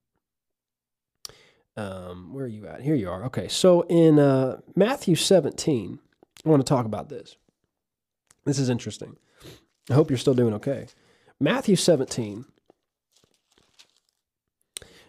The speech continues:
um, and about verse, uh, one. It says, "And after six days, Jesus took Peter, James, and John his brother, and brought them into a high mountain apart.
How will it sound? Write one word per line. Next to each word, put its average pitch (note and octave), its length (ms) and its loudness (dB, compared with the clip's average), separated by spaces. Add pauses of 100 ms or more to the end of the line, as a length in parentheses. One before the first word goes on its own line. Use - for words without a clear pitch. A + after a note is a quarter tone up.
(140)
um, C#3+ 320 6
and E3 100 6
about D3+ 340 6
verse, C#3 500 4 (460)
uh, A#2+ 360 2
one. A2 480 -2 (1200)
It F3+ 120 4
says, E3 320 6
"And D#3+ 100 6
after G3 240 2
six - 320 2
days, B2 320 4
Jesus C#3+ 460 2
took - 220 0
Peter, F3 340 4 (540)
James, D3 360 6
and C#3+ 140 8
John C3 240 6
his D3 120 0
brother, G#2+ 400 0 (220)
and C3 320 6
brought E3 320 2
them C3 160 4
into C3 380 2
a A#2 60 -4
high D#3+ 300 -2
mountain A2 520 0
apart. A2+ 460 -8